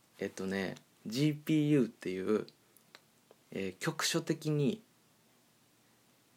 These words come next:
あの、局所的にめちゃくちゃすごいパワーが出る、人間で例えるとめっちゃむずいんですけど、ね、なんやろ。え？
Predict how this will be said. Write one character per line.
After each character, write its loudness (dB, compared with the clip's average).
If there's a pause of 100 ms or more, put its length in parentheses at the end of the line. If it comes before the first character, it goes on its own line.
(1400)
あ -4
の、 -4
局 -2
所 0
的 2
に 4
め 4
ち -2
ゃ 2
く -8
ち -6
ゃ -4
す -4
ご 8
い 6
パ -2
ワ 2
ー -4
が -4
出 0
る、 -2 (920)
人 4
間 2
で 0
例 6
え 6
る 4
と 0
め 2
っ -8
ち -6
ゃ 0
む 4
ず 0
い 0
ん 0
で -6
す -12
け -6
ど、 -12 (1080)
ね、 -8
な -8
ん -4
や -4
ろ。 -8 (1300)
え？ -4